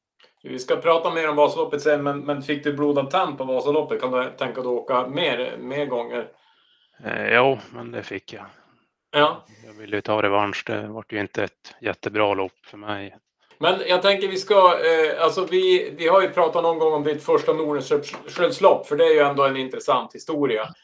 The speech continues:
Speaker 1: Eh, och, eh, vilket år var det du åkte Nordenskiöld då?
Speaker 2: Eh, det var tvåtusen nitton.
Speaker 1: Ja.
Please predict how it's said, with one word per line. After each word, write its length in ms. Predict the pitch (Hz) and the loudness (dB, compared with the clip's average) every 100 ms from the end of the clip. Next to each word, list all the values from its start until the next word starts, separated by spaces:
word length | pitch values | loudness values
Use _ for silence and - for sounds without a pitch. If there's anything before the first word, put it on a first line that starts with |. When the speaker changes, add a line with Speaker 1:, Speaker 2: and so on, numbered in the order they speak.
| _ _ - | _ _ -10
Speaker 1:
Eh, 140 | 139 | 0
och, 280 | 147 151 - | 4 4 4
eh, 160 | 156 147 | 2 2
vilket 260 | 160 180 | 0 0
år 200 | 190 175 | 4 6
var 160 | 156 160 | 6 6
det 80 | 151 | 4
du 60 | 151 | 4
åkte 260 | 151 147 | 2 0
Nordenskiöld 580 | 156 135 131 139 139 110 | -6 -6 -4 0 0 0
då? 200 | 113 110 - _ _ _ _ _ _ - | -4 -6 -14 _ _ _ _ _ _ -8
Speaker 2:
Eh, 300 | 127 110 110 | -2 0 0
det 60 | 110 | 0
var 120 | 120 _ _ | -4 _ _
tvåtusen 340 | 135 123 113 113 | -16 -8 -4 -2
nitton. 560 | 104 - - 117 101 92 - _ _ _ _ _ - | -2 -4 -4 -2 -2 -8 -20 _ _ _ _ _ 0
Speaker 1:
Ja. 300 | 135 135 | 2 2